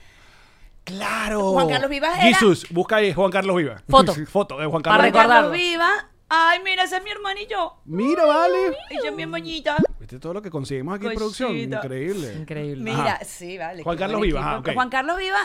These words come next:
Speaker 2: ese era mi amor platónico cuando yo todavía era del ballet, todavía no era tigrita. Él,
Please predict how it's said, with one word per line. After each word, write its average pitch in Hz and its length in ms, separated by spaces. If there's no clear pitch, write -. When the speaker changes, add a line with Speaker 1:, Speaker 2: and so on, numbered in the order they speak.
Speaker 2:
ese 214 200
era 214 100
mi 262 80
amor 185 220
platónico 254 640
cuando 156 320
yo 135 240
todavía 156 480
era 185 300
del 151 220
ballet, 139 260
todavía 139 280
no 139 80
era 185 160
tigrita. 190 480
Él, 196 460